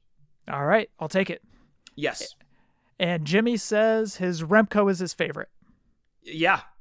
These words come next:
Speaker 2: Well, you know, I would go Galoob, but Remco's a good answer too.
Speaker 1: It's the cloth robe.
Speaker 2: Yeah, it is. You're right. Okay, that one wins.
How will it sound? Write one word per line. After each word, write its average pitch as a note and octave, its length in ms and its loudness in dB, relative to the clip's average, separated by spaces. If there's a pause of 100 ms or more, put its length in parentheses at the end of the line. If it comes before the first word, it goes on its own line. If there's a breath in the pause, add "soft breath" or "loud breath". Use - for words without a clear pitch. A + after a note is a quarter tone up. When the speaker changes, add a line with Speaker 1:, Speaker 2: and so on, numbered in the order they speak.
(460)
Speaker 2:
Well, G3 400 8 (160)
you G3 120 -4
know, F3+ 80 -2
I F#3+ 120 8
would G#3 180 4
go F#3+ 160 2
Galoob, E3+ 480 -2 (460)
but C#3+ 260 -2 (520)
Remco's A#3+ 360 0
a C#4 60 -4
good G#3+ 120 0
answer D3 240 -6
too. A#2+ 240 -10 (680)
Speaker 1:
It's G3 200 -2
the - 120 -2
cloth - 380 -4
robe. C#3+ 320 -4 (180)
Speaker 2:
Yeah, C#3+ 380 0
it C#3+ 180 0
is. A2+ 180 -8
You're C3+ 140 -6
right. G2+ 220 -8
Okay, C3+ 240 -6
that C3 180 -4
one B2+ 140 -10
wins. F#2+ 280 -16